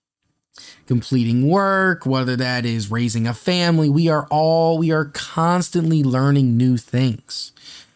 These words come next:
So learned behaviors are simply behaviors in which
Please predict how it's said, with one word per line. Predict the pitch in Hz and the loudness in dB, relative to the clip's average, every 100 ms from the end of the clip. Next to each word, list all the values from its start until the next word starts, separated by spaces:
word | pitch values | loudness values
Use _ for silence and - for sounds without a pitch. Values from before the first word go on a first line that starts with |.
| _ _ | _ _
So | - 151 | -2 0
learned | 139 143 175 180 | 2 2 2 2
behaviors | 160 135 151 151 131 123 117 - | 2 2 2 2 2 0 -2 -4
are | 120 | -4
simply | - 165 147 131 127 | -2 -2 0 0 0
behaviors | 113 123 113 147 160 156 139 | 0 -2 0 0 2 2 2
in | 143 123 | 2 2
which | 123 123 127 - - | 0 -2 -4 -8 -10